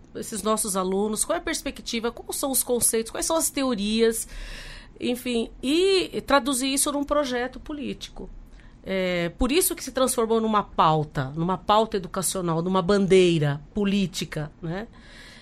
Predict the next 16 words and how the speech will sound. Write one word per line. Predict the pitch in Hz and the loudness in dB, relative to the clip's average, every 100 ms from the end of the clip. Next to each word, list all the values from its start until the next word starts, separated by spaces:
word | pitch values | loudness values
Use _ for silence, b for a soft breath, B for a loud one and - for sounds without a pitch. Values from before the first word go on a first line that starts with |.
| B | B
E | - 190 185 180 170 170 170 170 - - | -2 0 2 0 0 0 0 -2 -4 0
ele | 208 220 220 | 2 6 6
é, | 226 | 6
inclusive, | 233 214 202 302 359 349 294 233 202 - | 4 2 2 2 4 4 4 2 0 -4
a, | - 226 | -6 0
essa | 233 226 | 0 0
forma | - 202 226 285 233 | 2 4 6 4 0
como | - 202 196 185 180 | 0 -2 0 0 -2
a | 175 170 170 | -4 -4 -2
Márcia | 151 180 202 - 175 160 B B B | 2 4 2 2 -2 -2 B B B
expôs, | 165 - - 240 320 269 226 | 0 2 4 6 6 4 2
ele, | 240 | 0
inclusive, | 262 247 285 | -2 -2 -2
é | 320 320 | -2 -4
insuficiente, | 285 311 330 311 339 302 311 311 - 220 | -6 -4 -2 -2 0 2 2 0 -2 -2
né? | 247 | -2